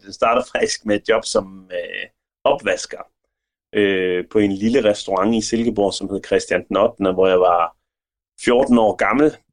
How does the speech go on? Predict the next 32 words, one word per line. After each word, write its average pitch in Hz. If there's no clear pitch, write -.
og, 101
øh, 92
og 113
blev, 120
øh, 98
først, 139
øh, 117
skræmt 131
af, 117
øh, 92
ekstremt 120
mange 113
tallerkener 101
og 92
bestik, 120
der 107
skulle -
pudses, -
øh, 92
og 101
sidenhen, 113
øh, 98
dybt 127
fascineret 110
og -
trukket 127
ind 123
i 107
en 101
verden, 107
hvor 95
at 87